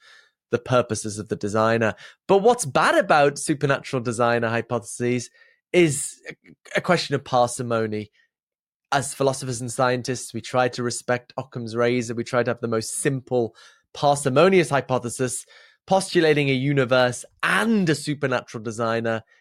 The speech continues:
is not great in that regard. So I think cosmopsychism maybe gets you the best of both worlds. So this is the idea that the universe itself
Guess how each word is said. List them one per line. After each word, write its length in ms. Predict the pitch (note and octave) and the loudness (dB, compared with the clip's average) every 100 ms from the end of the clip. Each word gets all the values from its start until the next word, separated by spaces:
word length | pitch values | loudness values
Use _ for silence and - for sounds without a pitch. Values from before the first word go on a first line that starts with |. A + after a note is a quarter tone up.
| _ - | _ -6
is 160 | D3 | -2
not 240 | C3 B2+ - | 0 0 0
great 340 | B2+ A#2 A#2 _ _ | 0 0 -2 _ _
in 140 | C3+ A#2 | -6 -2
that 180 | B2 B2+ | -2 -2
regard. 480 | B2+ A#2 A2 G#2 - _ _ _ | -2 0 0 -2 -6 _ _ _
So 180 | - A3 | 0 2
I 80 | G#3+ | 2
think 320 | - F4+ - | 0 -4 -6
cosmopsychism 1300 | - C#4 - A#3 - - G#3 A3+ - D#3+ C#3 B2+ B2 _ _ | 0 0 2 -2 -2 0 0 0 -2 -2 -2 -6 -10 _ _
maybe 300 | D3+ F3+ D#3+ | 0 2 2
gets 320 | D#3 D#3 - | -2 -2 -4
you 240 | D3+ D3 C3+ - _ | 0 0 0 -8 _
the 80 | - | -4
best 340 | C#3+ D#3 - C#3+ | 0 0 0 -2
of 120 | A2+ | 0
both 320 | B2 C3+ B2+ | 0 0 -2
worlds. 440 | C3 A#2+ A2+ A2 - _ | 0 0 -2 -6 -16 _
So 180 | - C#3+ | -10 -4
this 220 | D3+ - | -4 -4
is 80 | C3+ | -6
the 140 | D3 C3+ | 0 2
idea 440 | B2+ B2+ B2+ B2 | 2 0 -2 -2
that 200 | B2 - | -4 -6
the 100 | C3 | -6
universe 720 | A#2 D#3 D3+ B2+ C3+ A#2+ - - _ - | -4 -4 -4 -2 -2 -2 -10 -18 _ -14
itself 960 | D3+ - - - F3+ A#3 G3 - - | -10 -8 -6 0 4 4 4 -2 -18